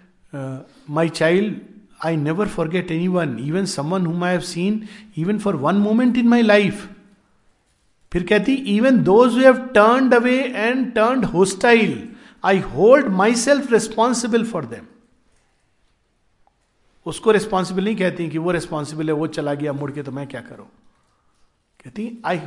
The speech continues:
hold myself responsible।" ठीक वैसे जैसे माता पिता जब बच्चा बिगड़ता है तो क्या कहते हैं? "शायद हम में ही कोई कमी है, हमारे ही प्यार में कोई कमी रह गई।"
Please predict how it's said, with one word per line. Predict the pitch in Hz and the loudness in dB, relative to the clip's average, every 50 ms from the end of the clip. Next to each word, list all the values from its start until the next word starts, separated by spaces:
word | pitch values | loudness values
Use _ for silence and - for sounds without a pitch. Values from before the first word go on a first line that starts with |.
| 120 - 147 | -12 -10 -8
hold | 180 220 240 | -8 -6 -6
myself | 160 139 151 156 147 - - 185 156 | -8 -6 -8 -8 -8 -8 -10 -12 -14
responsible।" | - - 143 - - - 139 127 - - - _ 98 _ _ _ _ _ _ _ _ _ _ _ _ _ _ _ _ _ _ _ _ _ _ _ _ _ _ _ _ | -14 -16 -18 -18 -18 -20 -20 -20 -20 -20 -20 _ -20 _ _ _ _ _ _ _ _ _ _ _ _ _ _ _ _ _ _ _ _ _ _ _ _ _ _ _ _
ठीक | - 185 185 180 - | -12 -12 -10 -8 -4
वैसे | 160 156 156 160 175 | -4 -4 -4 -4 -8
जैसे | 151 160 156 160 170 | -8 -8 -8 -8 -8
माता | 151 139 139 135 - 165 | -8 -8 -8 -8 -8 -8
पिता | 160 - 151 127 143 143 156 - - - - _ _ _ _ _ _ _ _ _ _ - | -8 -8 -10 -8 -6 -8 -8 -8 -14 -20 -20 _ _ _ _ _ _ _ _ _ _ -14
जब | 143 113 | -14 -10
बच्चा | 123 139 135 - 170 160 | -10 -12 -10 -6 -8 -8
बिगड़ता | 135 135 127 135 139 139 - 165 147 | -6 -8 -8 -8 -10 -10 -8 -8 -6
है | 139 147 143 | -6 -8 -10
तो | - 143 | -12 -16
क्या | - - 147 139 | -10 -10 -10 -8
कहते | 143 151 135 - - - 151 | -8 -10 -10 -10 -10 -10 -10
हैं? | 175 - - - _ _ _ _ _ _ _ _ _ _ _ | -12 -14 -18 -20 _ _ _ _ _ _ _ _ _ _ _
"शायद | - - - 143 147 156 147 123 | -18 -12 -8 -6 -4 -4 -4 -4
हम | 127 131 135 | -6 -10 -8
में | 135 143 147 | -8 -8 -8
ही | 143 | -8
कोई | 143 - 143 139 | -8 -10 -10 -12
कमी | 135 - 131 123 127 127 120 | -10 -12 -14 -12 -12 -12 -12
है, | 98 92 95 - _ _ _ _ _ _ _ _ _ _ _ _ _ _ _ _ _ _ _ _ _ _ _ _ | -14 -16 -20 -20 _ _ _ _ _ _ _ _ _ _ _ _ _ _ _ _ _ _ _ _ _ _ _ _
हमारे | - 135 139 151 160 170 | -14 -8 -4 -4 -2 -2
ही | 180 175 | -2 -4
प्यार | 175 165 156 151 156 156 | -4 -4 -4 -4 -4 -4
में | 156 156 147 | -6 -8 -10
कोई | - - 147 | -10 -12 -14
कमी | 139 - 143 127 127 123 | -12 -12 -14 -12 -12 -12
रह | 113 107 | -14 -16
गई।" | 98 87 - 113 104 _ | -20 -20 -20 -20 -20 _